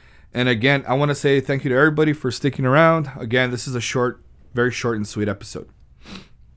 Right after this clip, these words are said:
First on my list is a band that I've talked about previously in the past.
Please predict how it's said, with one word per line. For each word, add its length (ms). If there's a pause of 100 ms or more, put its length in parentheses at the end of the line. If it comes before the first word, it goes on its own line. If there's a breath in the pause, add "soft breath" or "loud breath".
(720 soft breath)
First 380
on 120
my 100
list 460
is 400
a 120
band 580
that 260
I've 160
talked 240
about 460
previously 440
in 80
the 80
past. 640